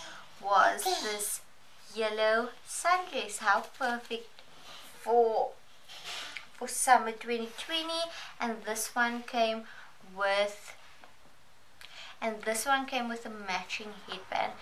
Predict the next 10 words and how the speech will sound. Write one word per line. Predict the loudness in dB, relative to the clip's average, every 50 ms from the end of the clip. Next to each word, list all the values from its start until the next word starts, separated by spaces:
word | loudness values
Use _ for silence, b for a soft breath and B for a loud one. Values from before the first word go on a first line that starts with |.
| B B B B B
So | -10 -6 -4
she's | -2 -2 -2 -4 -4 -6 -8 -10 -12 -12 -10 -8
going | -6 -6 -6 -8 -10 -12 -12 -12
to | -12 -10 -10 -8 -8 -8 -8 -10 B B B B B -14
be | -10 -8 -4 -2
rocking | -2 -2 -2 -4 -8 -10 -8 -8 -8
this | -8 -10 -10 -10
headband. | -10 -10 -12 -10 -6 -4 -2 -2 -2 -4 -6 -8 -10 -10 -12 -14 -16 B B B B B B B -16 -16 -14 -10 0 6
So | 8 8 8 6 2
cute! | -2 -2 0 0 0 0 0 0 0 0 0 -2 -2 -6 -10